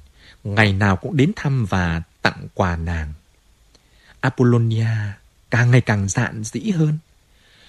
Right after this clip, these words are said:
Nhưng chưa bao giờ hai đứa được gặp nhau mà vắng sự hiện diện của bà giám thị. Cô bé chỉ là một đứa con gái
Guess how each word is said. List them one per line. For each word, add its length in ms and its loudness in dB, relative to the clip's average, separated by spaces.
Nhưng 480 4
chưa 160 8
bao 180 4
giờ 240 2
hai 180 0
đứa 140 0
được 200 -2
gặp 200 -4
nhau 220 0
mà 160 -2
vắng 340 -2
sự 160 -6
hiện 360 -2
diện 540 -6
của 140 0
bà 280 -4
giám 280 -2
thị. 240 -8
Cô 120 6
bé 420 2
chỉ 160 4
là 200 0
một 260 0
đứa 140 2
con 240 0
gái 220 2